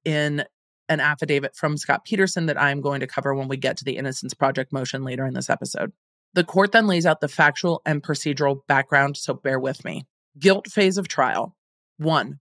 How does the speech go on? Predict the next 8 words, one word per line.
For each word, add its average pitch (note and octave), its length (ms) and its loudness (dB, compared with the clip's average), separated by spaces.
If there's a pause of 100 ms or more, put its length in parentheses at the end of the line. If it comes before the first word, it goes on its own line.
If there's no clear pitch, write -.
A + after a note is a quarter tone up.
(120)
prosecution D3 640 0
evidence. C#3 480 -2 (200)
This F3+ 200 0
is G3 160 -4
the E3 80 -4
Supreme A#3 480 -4
Court's A3 240 -2
recitation D#3 720 -2